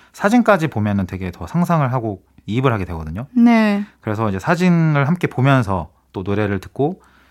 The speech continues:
Speaker 1: 이렇게 소개를 하면은 더 좋을 것 같아서 제가 또
Speaker 2: 음.
Speaker 1: 사진을 한번 추천을 드려봤습니다.
Speaker 2: 알겠습니다. 지금 제가 보고 있는 사진들은 볼륨 인스타그램 스토리에 올려놓을게요. 여러분들도 사진 같이 보면서 노래 들어보시면 좋겠습니다.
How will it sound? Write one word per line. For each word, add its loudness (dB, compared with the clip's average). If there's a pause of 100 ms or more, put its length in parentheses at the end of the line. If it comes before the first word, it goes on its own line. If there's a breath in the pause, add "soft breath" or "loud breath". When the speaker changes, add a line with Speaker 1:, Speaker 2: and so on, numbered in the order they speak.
(120)
Speaker 1:
이렇게 -10
소개를 0
하면은 4
더 -6
좋을 4
것 -4
같아서 -2 (300 soft breath)
제가 -2
또 -2
Speaker 2:
음. -8
Speaker 1:
사진을 0
한번 -6
추천을 0
드려봤습니다. -6 (100)
Speaker 2:
알겠습니다. 2
지금 4
제가 2
보고 2
있는 10
사진들은 4
볼륨 4
인스타그램 2
스토리에 4
올려놓을게요. -2 (340 soft breath)
여러분들도 6
사진 0
같이 -2
보면서 6 (300 soft breath)
노래 2
들어보시면 -4
좋겠습니다. -10